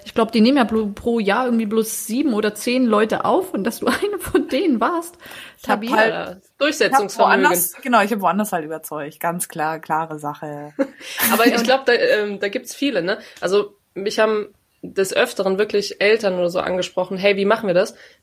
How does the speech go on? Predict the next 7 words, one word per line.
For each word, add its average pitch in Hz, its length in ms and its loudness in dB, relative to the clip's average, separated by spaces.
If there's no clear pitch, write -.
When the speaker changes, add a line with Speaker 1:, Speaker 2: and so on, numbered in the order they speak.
Speaker 3:
wenn 202 260 4
unsere, 180 800 2
unsere 185 260 -8
Kleine 208 320 -2
irgendwie 185 220 -2
ist 160 120 -8
jetzt, - 260 -8